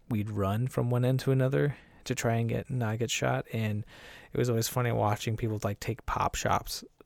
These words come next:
when, uh, when I was playing the standalone, and you would see, like, bullets, like, toink, like, just, you'd see, like, the, the trail, not the trail, but, like, the dust that would kick up once it would miss you. And it was always, like, exhilarating as you're, like, f-, literally running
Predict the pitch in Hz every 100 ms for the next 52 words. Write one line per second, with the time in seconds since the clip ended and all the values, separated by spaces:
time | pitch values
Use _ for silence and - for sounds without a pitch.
0 | _ - 113 110 101 98 101 - 127 117
1 | 104 - 107 101 - 107 104 104 104 107
2 | 110 110 104 117 104 101 107 104 101 -
3 | 98 _ - 135 139 - 131 - _ -
4 | 123 - - 131 127 117 107 135 123 104
5 | 104 107 - - - - - - 127 123
6 | 104 98 98 - - - - - 120 110
7 | 127 131 120 - 120 101 101 - 104 104
8 | 113 110 95 - 120 113 113 - 117 123
9 | 123 - - - 120 117 - 113 101 104
10 | 120 110 - 135 127 - - - - -
11 | 117 113 117 117 107 107 107 107 117 110
12 | 110 101 101 101 104 - 104 101 - -
13 | - - 143 139 127 117 110 110 110 107
14 | 107